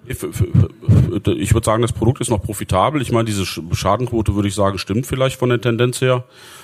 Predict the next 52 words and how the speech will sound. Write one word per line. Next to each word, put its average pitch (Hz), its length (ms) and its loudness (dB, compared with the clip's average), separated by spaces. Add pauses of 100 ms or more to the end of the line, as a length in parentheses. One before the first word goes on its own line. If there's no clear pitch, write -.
(100)
Ähm, 101 120 -6
ich - 80 -2
kann 107 140 0
jetzt - 140 0
für 104 40 0
die 92 100 0
Gotha 98 280 4
keine 95 260 2
sagen, 110 280 2
weil 98 100 4
wir 95 60 2
sowas 92 240 -2
grundsätzlich 92 420 -4
nicht 107 140 0
machen, 107 320 -2
aber, 92 480 4
ähm, 95 260 0
es, - 220 -2
es - 160 -10
gibt - 200 -6
durchaus, 98 380 0
habe 95 140 -2
ich 101 40 -4
ja 101 60 0
grad 92 220 -2
gesagt, 92 320 -2
ne, 92 60 0
es - 60 -4
gibt - 160 -14
durchaus 98 280 -4
so 98 40 -4
einen 90 60 0
Bereich, 82 380 0
in 101 80 -8
dem 95 120 -2
die 90 120 -4
Gotha 95 260 0
jetzt 90 140 -4
auch 90 60 -4
unterwegs 90 420 -4
ist, - 180 -8 (320)
wo - 80 -8
man 92 160 0
durchaus 92 300 -2
Schäden 92 260 0
sieht, 85 260 -12
ne? 92 120 -8 (160)
Und 82 160 -10
das 85 100 -6
dann 82 140 -4
herausfordernd, 76 580 -6
ne? 95 80 -8